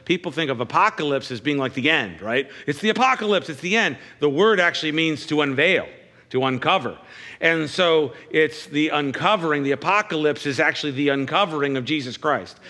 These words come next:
And so the first chapter of Revelation is actually kind of the unveiling. It's a vision of Jesus Christ.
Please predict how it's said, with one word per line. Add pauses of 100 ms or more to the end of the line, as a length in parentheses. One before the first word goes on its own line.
(140)
And
so
the
first
chapter
of
Revelation (180)
is
actually
kind
of
the
unveiling. (200)
It's
a
vision
of
Jesus
Christ.